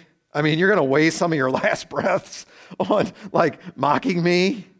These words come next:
But before Jesus can even respond, verse forty and forty-one, we read this. But the other criminal protested,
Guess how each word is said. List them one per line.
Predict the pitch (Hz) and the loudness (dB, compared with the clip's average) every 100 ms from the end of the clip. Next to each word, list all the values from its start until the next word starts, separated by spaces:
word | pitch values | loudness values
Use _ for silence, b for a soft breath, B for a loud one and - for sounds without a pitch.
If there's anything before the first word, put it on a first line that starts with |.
| _ _ _ _ _ _ _ - | _ _ _ _ _ _ _ -4
But | 156 | 0
before | 175 214 220 | 0 2 2
Jesus | 160 208 170 170 | 2 0 0 -2
can | 175 | -2
even | 175 175 165 | 0 0 0
respond, | 147 - 151 135 101 107 - _ _ _ _ _ _ _ | 0 -2 -2 0 -2 -6 -14 _ _ _ _ _ _ _
verse | 127 147 143 | 0 0 0
forty | - 160 160 | -2 2 2
and | 135 | 0
forty-one, | 135 147 135 131 131 | -2 -2 0 0 0
we | |
read | 123 131 120 | 0 -2 0
this. | 120 - | -2 -2
But | 147 | -4
the | 135 | 0
other | 170 185 | 2 2
criminal | - 190 185 180 | 0 0 2 0
protested, | 196 180 185 147 - 110 101 | 0 0 0 -2 -2 -8 -8